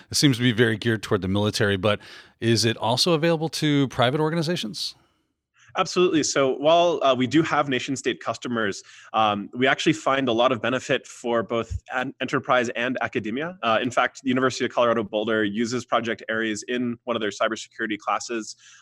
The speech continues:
Speaker 2: uh, and we s-, we're seeing s-, Project Ares be adopted, uh, in cyber competitions like cyber gaming. So I would argue that, um, this is a, a, a fantastic use case for Project Ares where,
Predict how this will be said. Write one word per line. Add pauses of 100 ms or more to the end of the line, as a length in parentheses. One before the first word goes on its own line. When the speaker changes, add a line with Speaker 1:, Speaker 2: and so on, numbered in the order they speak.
(140)
Speaker 2:
uh, (100)
and (320)
we
s-,
we're
seeing
s-,
Project
Ares
be
adopted, (320)
uh,
in
cyber
competitions
like
cyber
gaming. (380)
So (640)
I
would
argue
that,
um, (280)
this
is
a,
a, (100)
a
fantastic
use
case
for
Project
Ares
where,